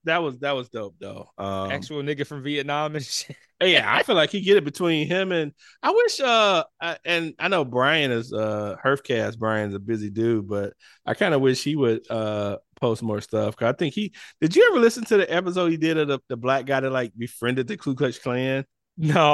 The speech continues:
Speaker 2: <laughs> I don't think so.
Speaker 1: Yeah, that was a crazy episode. That guy who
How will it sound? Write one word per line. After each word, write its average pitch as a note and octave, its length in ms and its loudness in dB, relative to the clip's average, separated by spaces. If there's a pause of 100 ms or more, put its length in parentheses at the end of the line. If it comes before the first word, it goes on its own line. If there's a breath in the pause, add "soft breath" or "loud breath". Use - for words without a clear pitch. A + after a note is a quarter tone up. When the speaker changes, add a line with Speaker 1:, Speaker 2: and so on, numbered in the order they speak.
(100)
Speaker 2:
<laughs> C#3 100 6
I G3 160 0
don't D#3 220 2
think F#3+ 160 -6
so. C3+ 280 -4 (360)
Speaker 1:
Yeah, B2 380 4
that C3 120 4
was C3+ 100 0
a A#2 80 -6
crazy A2+ 300 -2
episode. A2 380 -4
That F#3+ 180 2
guy E3 520 0
who C#3 460 -6